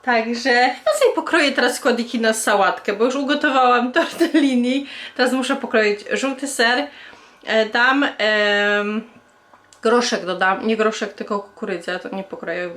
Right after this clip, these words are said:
dodam z łyżki. Em, czerwoną paprykę i ogórki kiszone. I majonez. I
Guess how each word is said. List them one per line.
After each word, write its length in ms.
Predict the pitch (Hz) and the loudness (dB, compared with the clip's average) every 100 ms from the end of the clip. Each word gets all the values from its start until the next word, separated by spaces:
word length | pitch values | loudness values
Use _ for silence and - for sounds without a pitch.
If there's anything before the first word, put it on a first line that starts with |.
| - | -8
dodam 280 | 190 185 233 | -4 0 0
z 60 | |
łyżki. 400 | 240 226 262 285 - - - - | 0 -2 -2 -4 -8 -14 -12 -4
Em, 420 | 214 202 202 202 - | 0 2 0 -2 -6
czerwoną 360 | - 254 254 240 | -2 2 4 4
paprykę 400 | 226 233 220 254 294 311 - _ - _ - | 2 0 0 0 0 -2 -10 _ -20 _ -10
i 220 | 214 208 | -6 -4
ogórki 1400 | 202 196 208 196 196 - - 208 202 196 196 190 190 190 - - _ _ _ _ _ _ - | -4 -4 -4 -4 -4 -12 -14 -10 -8 -8 -8 -8 -8 -10 -14 -20 _ _ _ _ _ _ -18
kiszone. 480 | 208 - 190 196 202 _ _ _ _ _ _ _ _ _ _ - | -14 -12 -14 -16 -18 _ _ _ _ _ _ _ _ _ _ -8
I 60 | 220 | -4
majonez. 420 | 185 - - - - _ _ _ - | -4 -6 -12 -20 -20 _ _ _ -6
I 640 | 220 220 214 208 202 - | -2 -2 -4 -4 -6 -10